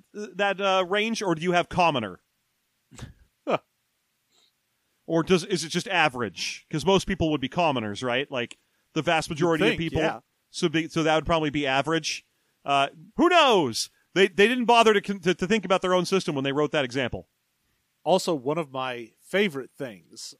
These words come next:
Speaker 2: looking at it, just, you know, doing the math on stuff, is if you are doing a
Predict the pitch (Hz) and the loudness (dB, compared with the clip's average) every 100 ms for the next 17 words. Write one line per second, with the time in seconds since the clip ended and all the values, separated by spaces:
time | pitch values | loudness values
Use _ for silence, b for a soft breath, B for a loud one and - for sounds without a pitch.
0 | _ 135 147 147 135 127 123 120 - 147 | _ -8 -8 -8 -12 -10 -10 -10 -10 -6
1 | 160 - - _ _ _ _ _ 202 202 | -6 -6 -16 _ _ _ _ _ -6 -4
2 | 131 113 _ _ 123 180 165 139 139 139 | -4 -8 _ _ -2 0 0 -4 -4 -4
3 | 135 - 120 120 - 113 104 - 147 135 | -6 -6 -12 -12 -10 -10 -10 -8 -4 -4
4 | 117 _ _ _ _ 165 170 170 226 196 | -6 _ _ _ _ -8 -6 0 2 2
5 | 135 151 151 143 139 139 127 | 0 -4 -4 -8 -6 -6 -6